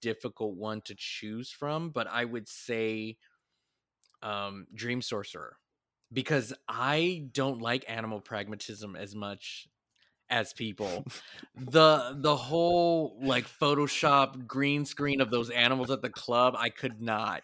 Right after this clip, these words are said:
Speaker 1: I just cannot.
Speaker 2: <laughs>
Speaker 1: It's just something I can't handle, and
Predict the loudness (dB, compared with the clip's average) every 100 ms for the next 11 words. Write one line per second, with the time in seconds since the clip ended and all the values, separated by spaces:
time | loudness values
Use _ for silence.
0 | -6 -6 -4 -8 -10 -6 4 6 6 4
1 | 12 12 12 12 10 10 2 4 4 6
2 | 4 4 -10 _ _ -20 _ 0 4 4
3 | 4 4 4 6 6 6 2 4 4 4
4 | 2 0 0 0 0 2 2 -2 0 0
5 | 0